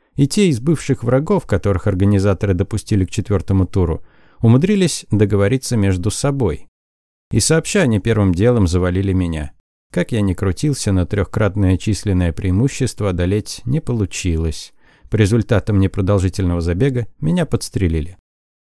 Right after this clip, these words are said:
Наверное, не стоило улепётывать сразу от двоих противников, прикрывающих друг друга и прочесывающих полигон.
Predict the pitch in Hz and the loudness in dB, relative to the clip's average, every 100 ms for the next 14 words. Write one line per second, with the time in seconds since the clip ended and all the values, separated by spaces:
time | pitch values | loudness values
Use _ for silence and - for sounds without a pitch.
0 | - 147 190 160 156 160 - 208 147 95 | -2 2 4 4 2 0 0 0 2 2
1 | 92 98 - 110 104 95 127 123 87 87 | 2 0 0 -2 -2 -2 -2 0 0 -2
2 | 85 101 92 - 127 - 95 82 - - | 0 -2 -2 -2 -2 0 0 0 -2 -4
3 | 101 - 104 101 87 98 87 98 92 135 | -4 -2 0 0 0 -2 -2 -2 0 0
4 | 131 80 - - - 165 - 139 151 135 | 0 -4 -8 -14 -4 -2 0 0 0 -2
5 | 123 117 - 110 - 127 123 92 78 | 0 -2 -2 -4 -2 0 0 0 -2